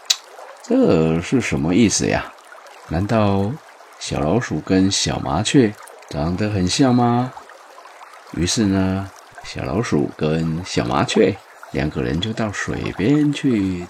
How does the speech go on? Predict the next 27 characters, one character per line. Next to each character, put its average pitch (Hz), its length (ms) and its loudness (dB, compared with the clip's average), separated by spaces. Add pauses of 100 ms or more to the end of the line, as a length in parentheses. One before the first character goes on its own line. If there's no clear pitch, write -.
照 143 260 -2 (300)
镜 95 520 4
子。 64 380 -6 (1040)
在 147 120 -4
水 127 380 4
里 85 200 4
照 120 360 6
呀 95 340 4
照， 113 320 0 (140)
照 156 240 0
呀 113 260 -2
照， 117 300 0 (640)
东 127 200 0
看 123 280 0
看， 107 520 4
西 113 280 -4
看 107 320 -4
看， 101 260 -2 (340)
上 170 280 8
面 127 240 6
看 110 240 -2
看， 104 260 0
下 120 240 2
面 107 220 2
看 98 260 -2
看。 92 320 0 (500)
嗯， 120 440 6